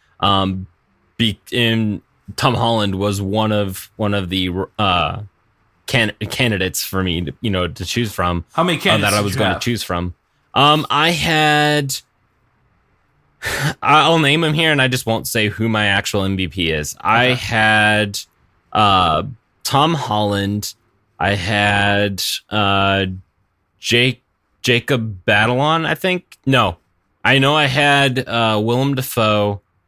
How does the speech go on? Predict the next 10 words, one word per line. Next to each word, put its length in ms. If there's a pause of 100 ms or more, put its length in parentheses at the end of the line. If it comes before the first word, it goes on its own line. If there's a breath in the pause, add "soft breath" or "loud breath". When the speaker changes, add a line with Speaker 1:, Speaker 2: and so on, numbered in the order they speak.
(460)
Speaker 1:
and, 760
uh, 420
An-, 200
oh, 200
Andrew 340
Garfield. 520 (240)
Those 220
are 60
my 180
th-, 200